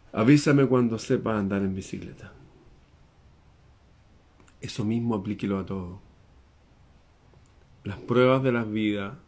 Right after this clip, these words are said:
nos están demostrando a nosotros mismos y a aquellos que nos observan desde lo invisible en qué nivel estamos.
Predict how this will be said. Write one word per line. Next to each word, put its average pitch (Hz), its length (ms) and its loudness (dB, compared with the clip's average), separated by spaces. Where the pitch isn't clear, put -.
nos 104 160 -6
están 120 240 -2
demostrando 117 600 -2
a 110 40 0
nosotros 107 440 -4
mismos 110 520 -2
y 107 80 -4
a 104 40 -4
aquellos 107 360 0
que 107 140 -4
nos 98 220 0
observan 110 440 -4
desde 104 180 -6
lo 101 80 -2
invisible 113 640 -2
en 107 80 -6
qué 120 200 -4
nivel 104 380 -2
estamos. 101 440 -10